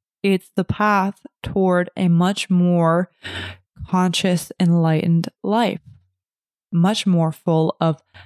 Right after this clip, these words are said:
happiness and joy and detachment, right? So the other,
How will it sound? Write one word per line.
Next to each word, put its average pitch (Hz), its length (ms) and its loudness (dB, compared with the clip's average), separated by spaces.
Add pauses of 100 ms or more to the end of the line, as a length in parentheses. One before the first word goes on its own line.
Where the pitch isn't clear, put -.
(180)
happiness 185 800 -2
and 165 180 2
joy 156 360 2
and 156 200 0
detachment, - 840 -2 (140)
right? 175 360 -2 (1120)
So 190 420 0
the 185 180 0
other, 208 760 0